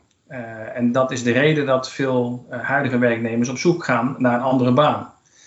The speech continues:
Eh, bijna twee derde van, eh, de werknemers ziet nieuwe kansen om veranderingen aan te brengen. Dat is logisch, hè? Het is ook een markt waarbij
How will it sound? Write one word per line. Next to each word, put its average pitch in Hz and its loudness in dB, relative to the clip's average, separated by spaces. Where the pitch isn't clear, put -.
Eh, 117 -8
bijna 131 4
twee 170 4
derde 135 2
van, 127 -4
eh, 120 -8
de 120 -6
werknemers 123 -2
ziet 120 -8
nieuwe 160 0
kansen 123 0
om 120 -6
veranderingen 117 -4
aan 127 -4
te 143 -4
brengen. 156 -2
Dat 120 -4
is 117 0
logisch, 151 4
hè? 180 2
Het - -12
is 131 -6
ook 127 -2
een 123 4
markt 127 4
waarbij 120 4